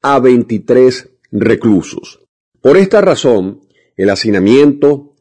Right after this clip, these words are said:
la falta de clasificación y el alto porcentaje de detenidos preventivos impiden acciones de readaptación y reinserción en los privados de libertad,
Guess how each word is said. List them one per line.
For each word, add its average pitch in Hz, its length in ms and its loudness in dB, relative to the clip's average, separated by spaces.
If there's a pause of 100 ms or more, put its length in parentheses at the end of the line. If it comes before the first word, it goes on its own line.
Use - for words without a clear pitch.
la 95 160 -8
falta 123 420 0
de 110 100 2
clasificación 95 1040 0 (360)
y 113 140 0
el 120 100 4
alto 175 400 0
porcentaje 135 920 -6
de 101 200 -2
detenidos 107 560 0
preventivos 104 680 0
impiden 104 640 0 (280)
acciones 123 560 0
de 120 160 4
readaptación 135 1160 0 (280)
y 139 120 4
reinserción 127 960 2 (400)
en 101 160 0
los 101 120 0
privados 113 500 2
de 107 60 2
libertad, 90 600 0